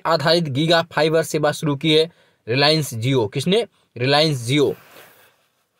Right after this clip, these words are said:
किस कंपनी ने विश्व की पहली इलेक्ट्रिक एयर टैक्सी तैयार की है? जॉबी एविएशन।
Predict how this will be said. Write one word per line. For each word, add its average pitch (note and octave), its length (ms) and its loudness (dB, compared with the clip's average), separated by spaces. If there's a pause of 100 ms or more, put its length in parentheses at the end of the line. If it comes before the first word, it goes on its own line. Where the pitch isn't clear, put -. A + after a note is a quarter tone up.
(640)
किस B3+ 180 -4
कंपनी F#3+ 420 2
ने F#3+ 80 4
विश्व F3 300 -4
की G3 80 0
पहली F#3+ 640 0
इलेक्ट्रिक G3 480 -2
एयर F3+ 180 4
टैक्सी E3+ 300 0
तैयार D#3+ 260 2
की F3 160 0
है? E3 140 4
जॉबी E3 560 2
एविएशन। D#3 460 0